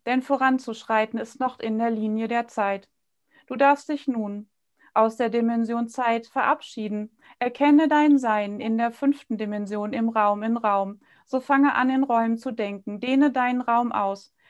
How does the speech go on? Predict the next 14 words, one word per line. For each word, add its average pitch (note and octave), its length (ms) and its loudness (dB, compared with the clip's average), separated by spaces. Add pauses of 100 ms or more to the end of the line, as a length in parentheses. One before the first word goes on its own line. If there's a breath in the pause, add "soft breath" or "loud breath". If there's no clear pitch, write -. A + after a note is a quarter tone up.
(160)
Dehnst D4 320 2
du C#4+ 60 -4
deinen A3+ 260 0
Raum B3 340 2
aus, G#3 260 -2
befindest A3+ 600 -4
du B3 60 -4
dich A#3 180 -6
in B3 120 0
deinem G#3 300 -2
Zentrum, C4 480 -2
in G#3 180 -6
deinem G#3+ 280 0
Herzen. G#3+ 600 -4